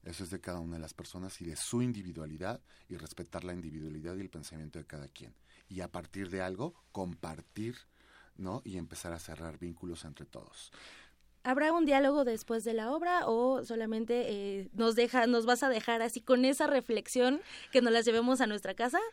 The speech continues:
Speaker 1: Yo creo que los voy a dejar con esa reflexión al público.
Speaker 2: Ok.
Speaker 1: Lo que planteo es un, eh,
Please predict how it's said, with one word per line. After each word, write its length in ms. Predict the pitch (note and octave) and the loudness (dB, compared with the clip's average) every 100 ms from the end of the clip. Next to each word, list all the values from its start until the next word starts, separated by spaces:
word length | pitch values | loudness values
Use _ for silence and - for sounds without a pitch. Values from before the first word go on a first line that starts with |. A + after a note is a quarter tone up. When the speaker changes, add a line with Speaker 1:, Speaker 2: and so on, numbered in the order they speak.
| B3+ - | -8 -10
Speaker 1:
Yo 220 | A2 A#2+ C#3 | 2 4 6
creo 160 | F3 | 6
que 80 | G3+ | 4
los 120 | D3+ | 2
voy 140 | A2 A2+ | 6 6
a 60 | |
dejar 260 | A2+ A2 F#2+ | 6 2 -2
con 160 | G#2+ | 0
esa 180 | G2 - | -2 -2
reflexión 460 | G#2 F#2 E2+ - G2 | -4 -6 -6 -4 -4
al 100 | G2 | -2
público. 520 | A#2 A2+ A#2 B2 D3+ A3+ | 0 0 0 -2 -4 -4
Speaker 2:
Ok. 100 | - | -4
Speaker 1:
Lo 140 | G#3 | -2
que 100 | A3 | -2
planteo 640 | - G2 F2+ G2+ G#2 A2 G2 | -4 -4 -2 0 0 0 -2
es 240 | F#2+ - | -8 -6
un, 380 | G2+ G2 F#2+ F#2+ | -6 -4 -4 -8
eh, 420 | E2+ F2+ F2 E2 | -8 -8 -8 -8